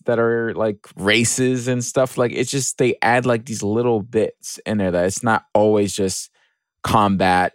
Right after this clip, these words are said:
and going to the next person to talk to. The music's good. Gameplay is pretty fun.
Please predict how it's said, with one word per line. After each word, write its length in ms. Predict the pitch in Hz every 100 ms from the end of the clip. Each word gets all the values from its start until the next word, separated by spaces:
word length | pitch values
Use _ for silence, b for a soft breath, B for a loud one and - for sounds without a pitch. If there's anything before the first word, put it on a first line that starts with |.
| -
and 420 | 87 87 82 85
going 280 | 90 92 90
to 100 | -
the 80 | 90
next 340 | 87 87 -
person 320 | - - -
to 60 | 85
talk 280 | - - -
to. 140 | - - - _ _ _ _ _
The 80 | 78
music's 480 | 82 117 131 - -
good. 400 | 123 147 160 156 _ _ _ _ _
Gameplay 480 | - 101 117 131 135
is 140 | 135
pretty 240 | - 139 135
fun. 500 | - 131 139 160